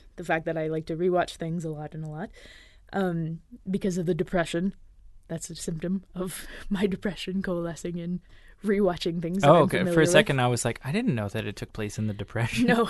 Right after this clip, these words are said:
Speaker 2: <laughs> Nope.
Speaker 1: <laughs> No, it doesn't. It takes place in the modern day.
Speaker 2: <laughs>
Speaker 1: You can read more about the first season of Bloodline on our website. I write about, uh, a spoiler-free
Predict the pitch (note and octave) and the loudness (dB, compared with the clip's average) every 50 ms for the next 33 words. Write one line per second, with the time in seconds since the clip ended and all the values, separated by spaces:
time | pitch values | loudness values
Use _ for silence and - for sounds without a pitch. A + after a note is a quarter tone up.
0 | - - - - G#2+ A2 B2 D3 A#3+ - - - - - - - C#4+ D4 D#4 D4+ | -2 -4 -4 -4 -2 2 4 4 2 2 -2 -12 -16 -16 -10 -2 0 0 2 4
1 | - A3 G3+ G3+ G3 G3+ - A3 G#3 - - - G#3 - A3+ A3+ A3 G#3+ G3+ G3+ | 2 2 2 2 0 0 -2 -4 -4 -4 -6 -8 -8 -6 -6 -6 -4 -2 -2 0
2 | G#3 G3+ E3+ E3 E3 - - F3 - - - A#3 C4+ - D#4+ D4+ D4 D4+ D4 A3+ | 0 0 0 -2 -2 -2 -4 -6 -4 0 2 2 4 4 4 6 6 6 6 6
3 | A#3 B3+ D#4+ G4 D#4+ G#3+ D#3+ E3 E3 D#3+ - - - - - _ - - - - | 6 6 6 4 4 4 4 2 2 2 0 -4 -12 -18 -20 _ -20 -20 -18 -16
4 | F3 - F3 E3 - - F3+ F3 E3 E3 D#3+ E3+ - - E3+ D3+ - E3 D#3 D#3 | -6 -4 -4 -4 -2 -4 -4 -4 -4 -4 -6 -8 -8 -8 -8 -6 -4 -4 -4 -4
5 | D#3+ D#3 D3 D#3 D#3+ - - - - G3 A#3 C4 A3+ G3 F3 E3+ G3 D4 C#4 - | -4 -6 -6 -6 -6 -8 -10 -10 -4 -2 0 2 2 0 0 2 2 2 2 0
6 | - D#3+ D#3+ D#3+ - - - - - - F3+ D#3+ D#3+ D#3 D#3 D#3 D#3 D#3 D#3 - | -4 -6 -8 -8 -8 -12 -18 -20 -14 -10 -6 -6 -4 -4 -4 -4 -4 -6 -6 -6
7 | - - - - F3 E3 E3 D#3+ E3 - F3 - - C#4+ D4+ E4+ E4 D4 C4+ - | -8 -14 -14 -12 -10 -8 -8 -8 -8 -8 -10 -4 0 2 4 4 4 4 2 2
8 | D#4+ D#4+ D4 A3+ F#3+ | 0 2 2 2 0